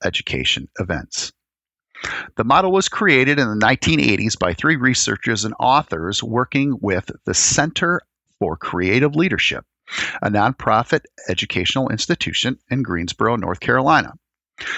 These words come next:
The three people, Morgan McCall, Michael Lombardo, and Robert Eichinger, were researching the key development experiences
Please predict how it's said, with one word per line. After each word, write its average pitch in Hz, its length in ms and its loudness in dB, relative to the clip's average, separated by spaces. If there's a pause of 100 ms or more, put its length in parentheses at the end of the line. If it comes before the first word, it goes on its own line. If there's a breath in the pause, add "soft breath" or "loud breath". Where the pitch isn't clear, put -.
(260 loud breath)
The 107 80 0
three 170 220 2
people, 151 460 2
Morgan 135 500 2
McCall, 131 480 0
Michael 123 420 2
Lombardo, 135 540 2
and 104 180 -2
Robert 117 380 2 (320)
Eichinger, 101 640 0 (300)
were 113 100 0
researching 123 600 0
the 92 80 -2
key - 220 -2
development 120 600 0
experiences 110 800 0